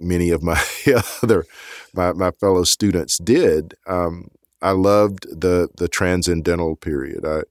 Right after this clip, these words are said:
and, and so that was part of it, but, but reading is the basis of, of writing. And my parents, we had a house full of books. And, um, th-, I mean, there were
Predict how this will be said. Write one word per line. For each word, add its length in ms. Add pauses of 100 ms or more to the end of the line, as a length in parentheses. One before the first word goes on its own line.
(540)
and, 260
and 180
so 340
that 220
was 220
part 400
of 160
it, 240
but, 360
but 220
reading 480
is 180
the 80
basis 520
of, 100 (260)
of 200
writing. 460
And 100
my 100
parents, 640 (440)
we 100
had 100
a 60
house 240
full 180
of 100
books. 520 (1120)
And, 500
um, 420 (720)
th-, 120
I 60
mean, 200
there 160
were 400